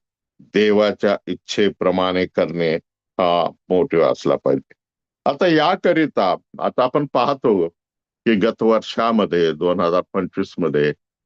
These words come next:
कदाचित आम्ही बरेच संकल्प केले असतील, बरेच निर्णय घ्यायचं ठरवलं असेल, परंतु ठरवलं होतं, असेल नाही तर ठरवलं होतं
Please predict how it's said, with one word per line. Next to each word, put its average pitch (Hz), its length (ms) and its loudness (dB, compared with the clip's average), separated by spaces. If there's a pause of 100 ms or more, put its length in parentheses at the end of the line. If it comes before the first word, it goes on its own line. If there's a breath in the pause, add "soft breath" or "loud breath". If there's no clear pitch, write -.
(180)
कदाचित 120 580 -2
आम्ही 110 260 2
बरेच 104 380 0
संकल्प 123 680 -2
केले 87 400 0
असतील, 82 420 -6 (640)
बरेच 110 460 0
निर्णय 104 520 0
घ्यायचं 113 320 0
ठरवलं 85 500 -2
असेल, 65 340 -8 (840)
परंतु 156 720 2 (840)
ठरवलं 135 400 2
होतं, 120 680 2
असेल 117 420 -2
नाही 104 280 0
तर 107 180 -6
ठरवलं 101 500 0
होतं 87 440 -4